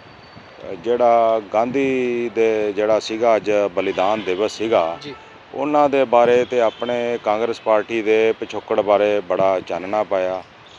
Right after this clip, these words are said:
Speaker 2: ਜੀ।
Speaker 1: ਸਾਰੇ ਹੀ ਪਾਰਟੀ ਦੇ ਜਿਹੜੇ ਪਿਛਲੇ, ਜਿਹੜੇ ਜਿਨ੍ਹਾਂ ਨੇ ਕੁਰਬਾਨੀਆਂ ਦਿੱਤੀਆਂ ਦੇਸ਼ ਵਾਸਤੇ,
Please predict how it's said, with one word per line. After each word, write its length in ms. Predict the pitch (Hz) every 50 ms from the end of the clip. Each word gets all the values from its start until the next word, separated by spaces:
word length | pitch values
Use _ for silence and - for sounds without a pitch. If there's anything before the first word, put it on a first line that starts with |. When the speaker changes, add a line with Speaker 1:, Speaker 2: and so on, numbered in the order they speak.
| - - -
Speaker 2:
ਜੀ। 120 | - - 131 - - - - - - -
Speaker 1:
ਸਾਰੇ 600 | - - - - 139 139 151 160 170 175 175 170
ਹੀ 400 | 151 143 147 147 147 147 147 143 -
ਪਾਰਟੀ 460 | - 123 120 120 113 - 131 131 131 120
ਦੇ 320 | 123 127 127 127 123 123
ਜਿਹੜੇ 440 | 107 123 120 123 123 123 123 120 113 - -
ਪਿਛਲੇ, 520 | 117 110 - - 117 120 120 120 120 117 110
ਜਿਹੜੇ 440 | 110 117 110 117 117 113 113 110 104 107
ਜਿਨ੍ਹਾਂ 260 | 107 110 117 117 113
ਨੇ 120 | 110 110
ਕੁਰਬਾਨੀਆਂ 540 | 95 107 98 92 87 90 92 98 104 110 107
ਦਿੱਤੀਆਂ 580 | 95 92 90 - 101 98 98 98 95 95 92 87
ਦੇਸ਼ 340 | 80 90 90 90 85 -
ਵਾਸਤੇ, 440 | 90 87 82 80 - - - 82 76